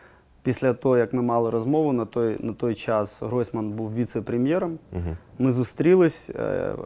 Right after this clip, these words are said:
Speaker 1: Кабінет Міністрів також готував, е, проект закону про децентралізацію. Вони попросили мене відізвати свій законопроект, і, е, в свій законопроект, який пішов і став законом,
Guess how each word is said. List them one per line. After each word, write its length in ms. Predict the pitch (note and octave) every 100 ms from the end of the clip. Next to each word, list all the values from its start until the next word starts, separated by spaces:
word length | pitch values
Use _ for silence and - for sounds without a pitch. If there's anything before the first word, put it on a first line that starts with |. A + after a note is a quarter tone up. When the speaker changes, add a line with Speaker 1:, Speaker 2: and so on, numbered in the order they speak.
| - -
Speaker 1:
Кабінет 360 | A2+ B2+ C3 C3
Міністрів 420 | B2+ A#2+ A#2 G#2+
також 360 | A#2+ A2+ G#2+ G2+
готував, 580 | A2 B2 A#2 A2+ G2+ - -
е, 60 | - - - G1+ - -
проект 540 | - A#2+ A2+ - - -
закону 500 | G#2+ A2+ - A#2+ A2
про 220 | - A2+
децентралізацію. 1080 | G#2+ A2 B2 A2 A#2+ B2 D#3 F3+ E3+ C#3 C3+ - - - - - -
Вони 220 | A2+ C3
попросили 580 | A#2+ A#2+ C3 - C3+ B2+
мене 320 | A#2+ B2 A#2
відізвати 640 | A2+ A#2 A#2+ A2 C#3 - F#3+
свій 200 | F3 F3
законопроект, 880 | E3 - E3 D3+ D3+ D3 D3 - - - - - - - -
і, 460 | A#2+ A#2+ A#2+ A#2+ A#2 A2+
е, 80 | - G1+ G1+ E2+ - -
в 80 | -
свій 540 | - C#3 D3 D3+ C3+ A2+ - - - -
законопроект, 720 | G#2+ A#2+ C3 B2 A#2+ B2 A2+
який 300 | A#2 - B2
пішов 420 | G#2 B2 - B2+ A2
і 60 |
став 280 | - A2 G#2+
законом, 640 | A2 A2+ B2 A#2 A2 A2+